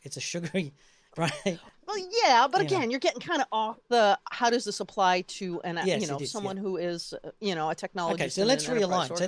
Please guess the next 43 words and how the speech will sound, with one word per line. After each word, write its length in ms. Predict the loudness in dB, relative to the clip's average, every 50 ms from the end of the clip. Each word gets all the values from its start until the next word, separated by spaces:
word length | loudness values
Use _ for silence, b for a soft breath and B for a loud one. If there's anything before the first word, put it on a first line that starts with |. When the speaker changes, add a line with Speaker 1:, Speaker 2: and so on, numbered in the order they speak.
| -2
Speaker 2:
organization. 220 | -2 -4 -4 -4 -2 -2 -2 -2
Speaker 1:
so 60 | -4 -6
if 160 | -8 -10 -8
you're 280 | -4 0 0 2 2 2
Speaker 2:
Yeah. 60 | 0
Speaker 1:
a, 40 | -2 -4 _ _
you're 240 | -10 -6 -4 -4 -4
working 360 | -4 -4 -6 -4 -6 -8 -8
for 120 | -10 -12
a 20 | -12
company 480 | -12 -12 -12 -10 -10 -10 -10 -10 -14 b b b b b b b b
and 140 | -10 -10 -8
you 100 | -6 -4
wanna 180 | -4 -2 -2 -2
Speaker 2:
Mm-hmm. 60 | -4
Speaker 1:
present 300 | -4 -4 -4 -4 -4 -4
a 40 | -4
certain 300 | -4 -4 -4 -4 -6 -8
image, 260 | -10 -10 -10 -6 -4
and 100 | -2 0
let's 160 | 0 -2 0
face 240 | -2 -2 -2 -2 -2
it, 60 | -4 -2
we 120 | 0 0
all 140 | 0 0 0
do. 240 | -2 -4 -6 -6 -6
We 120 | -4 -2 -2
all 140 | 0 0
have 140 | 0 -2 -4
a 40 | -4
work 340 | -6 -4 -2 -2 -2 -4 _
persona 520 | -10 -10 -10 -8 -8 -10 -10 -10 -12 -14 b b b b b b b b b
because 320 | _ -14 -12 -10 -12 -8 -6
we 80 | -4
need 200 | -4 -4 -4 -6
to 80 | -8 -8
fit 180 | -6 -4 -2 -2
in 100 | -2 -2
with 120 | -4 -6
the 60 | -8
people 280 | -10 -10 -10 -10 -8 -8
around 380 | -6 -4 -4 -2 -2 -2 -2
us. 260 | -4 -4 -6 -8 -10